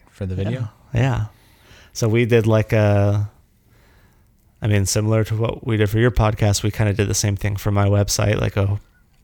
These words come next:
Speaker 2: a full
Speaker 1: Oh, yeah.
Speaker 2: design kinda thing, and sort of leaned in a little bit more to, I mean, I, I would say, "Oh, I wanna, like, score this certain type of film."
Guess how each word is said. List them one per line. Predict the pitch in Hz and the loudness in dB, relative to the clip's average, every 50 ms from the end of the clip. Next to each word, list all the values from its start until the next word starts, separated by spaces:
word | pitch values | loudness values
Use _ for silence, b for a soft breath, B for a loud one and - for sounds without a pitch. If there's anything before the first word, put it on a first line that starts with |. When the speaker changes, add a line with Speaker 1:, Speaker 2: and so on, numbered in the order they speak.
| _ _ _ _ _ - - | _ _ _ _ _ -16 -10
Speaker 2:
a | - 110 | -10 -10
full | - - - 110 104 101 104 104 104 - - - - - | -10 -6 -4 -2 -2 0 0 -2 -4 -6 -10 -16 -12 -10
Speaker 1:
Oh, | 104 87 85 87 | -8 -6 -6 -6
yeah. | 85 82 85 | -8 -6 0
Speaker 2:
design | - 123 101 107 107 104 104 104 107 107 | 0 2 2 2 2 0 0 0 -2 -4
kinda | 101 - 110 107 104 | -4 -4 -2 -2 -2
thing, | - - 104 107 110 107 110 110 113 120 131 - - - | 0 0 2 2 2 2 2 0 -2 -4 -6 -8 -4 -2
and | 113 104 101 101 101 98 104 113 - - - - b b b b b b b b b b b b b | 0 2 2 2 2 0 -2 -4 -8 -14 -20 -20 b b b b b b b b b b b b b
sort | - - 120 113 | 0 2 4 4
of | 104 98 98 | 4 4 4
leaned | 104 107 107 104 104 104 | 4 4 4 4 4 4
in | 101 104 107 | 4 4 4
a | 104 104 | 4 4
little | 101 107 104 | 4 4 4
bit | 104 104 - | 2 2 2
more | - 101 101 104 104 104 101 | 0 0 2 2 2 0 0
to, | - - - 104 101 101 98 98 101 107 101 - b b b b b b b b b b b b b b b b b b b b b b b _ _ _ _ _ _ _ _ - - | -2 -2 -2 0 0 0 0 0 -2 -4 -6 -8 b b b b b b b b b b b b b b b b b b b b b b b _ _ _ _ _ _ _ _ -4 0
I | 127 | 2
mean, | 117 117 110 - - - - | 2 2 2 0 -4 -8 -4
I, | - 135 127 - - | -4 -4 -2 0 2
I | 127 117 | 4 4
would | 113 110 | 4 4
say, | 98 - - 120 113 110 110 | 2 4 4 4 6 4 4
"Oh, | - 135 120 117 113 | 4 4 4 4 6
I | 107 107 | 4 4
wanna, | 107 110 110 104 104 | 4 4 2 2 2
like, | 101 101 101 104 - | 2 0 0 -2 -4
score | - - - 123 120 113 107 | -6 -6 -2 2 2 2 4
this | 101 104 101 | 2 2 0
certain | - - 107 - 117 | 0 0 -2 -2 0
type | 101 110 107 - - | -2 -2 0 0 0
of | - | -2
film." | - - - 113 110 110 107 107 107 107 107 107 | -2 0 -2 0 2 2 2 2 0 -2 -4 -4